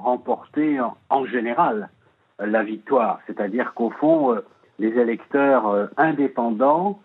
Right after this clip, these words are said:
ont choisi, euh, non pas le candidat de Trump, mais le candidat qui leur paraissait, euh,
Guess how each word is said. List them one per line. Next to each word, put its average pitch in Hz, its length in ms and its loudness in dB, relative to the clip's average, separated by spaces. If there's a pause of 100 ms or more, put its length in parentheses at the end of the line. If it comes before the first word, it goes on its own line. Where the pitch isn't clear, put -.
(340)
ont 117 140 0
choisi, 143 840 0
euh, 113 120 2 (380)
non 120 360 2
pas 139 440 2
le 120 140 -4
candidat 117 500 -2
de 113 140 -4
Trump, 165 460 -2
mais 120 120 -4
le 117 140 -4
candidat 117 480 -2
qui 127 200 -6
leur 110 180 -2
paraissait, 117 760 0
euh, 101 140 -6